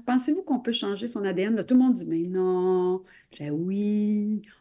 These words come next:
On peut changer son A D N chaque fois qu'on fait quelque chose de différent que notre grand-mère faisait pas. On change notre A D N, puis c'est facile à comprendre. Sinon, on serait encore à l'ère du Néandertal,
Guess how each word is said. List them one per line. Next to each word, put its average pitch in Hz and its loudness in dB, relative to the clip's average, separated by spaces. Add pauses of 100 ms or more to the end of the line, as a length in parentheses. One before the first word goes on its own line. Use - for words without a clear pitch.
(380)
On 165 -6
peut 294 0
changer 214 -4
son 196 -6
A 202 -4
D 196 0
N 226 2
chaque - -8
fois 285 0
qu'on 254 -4
fait 220 -8
quelque - -12
chose 247 0
de 196 2
différent 190 0 (280)
que 214 0
notre 214 2
grand-mère 262 4
faisait 190 -4
pas. 254 -4 (280)
On 202 0
change 285 2
notre 226 -2
A 220 -2
D 214 0
N, 285 6
puis 240 -2
c'est - -6
facile 220 0
à 240 2
comprendre. 277 2
Sinon, 294 2
on 294 4
serait 254 -6
encore 277 0
à 240 2
l'ère 208 0
du 180 -4
Néandertal, 190 0